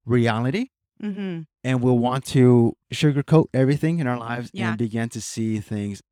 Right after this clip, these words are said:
Speaker 1: not as they are. And the same if we're extremely pessimistic. And so we want to get a reality statement. We want to be honest about where you're at. And, uh,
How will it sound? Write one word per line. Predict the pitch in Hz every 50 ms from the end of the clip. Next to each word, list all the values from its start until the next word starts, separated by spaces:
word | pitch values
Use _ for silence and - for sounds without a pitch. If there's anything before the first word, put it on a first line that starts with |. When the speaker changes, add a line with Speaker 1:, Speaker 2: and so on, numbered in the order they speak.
| _ _
Speaker 1:
not | - 117 113 110 113 110 113 113 113 -
as | 110 110 107 104 95
they | 107 104 98
are. | - - 101 101 98 95 92 - _
And | - 143 135 139
the | 135
same | 127 - - 127 117 117 117 107 _ _ _ -
if | 120 120 107 -
we're | 117 117 107
extremely | 107 - - - - 117 110 110 104 - -
pessimistic. | - 104 92 92 - 92 92 90 92 - - - - 52 - _ _ _ _ _ _ _ _ _ -
And | 117 -
so | - 135
we | 123 120 127 131
want | 131 120 123 123 127 139 143 - -
to | - - 123
get | 104 - - 113 110 104
a | 107
reality | 98 98 107 104 104 98 98 98 95 80 80
statement. | 82 - - - 76 69 - 82 - -
We | 98 110 110
want | 117 120 127 127 123
to | 113
be | 98 - - 120 113 - -
honest | 101 104 107 110 113 113 -
about | 104 107 101 98
where | 92 98 101
you're | 98 90 -
at. | - 92 87 85 85 - - _ _ _ _ _ _ _ _
And, | - 104 104 104 104
uh, | 101 98 98 95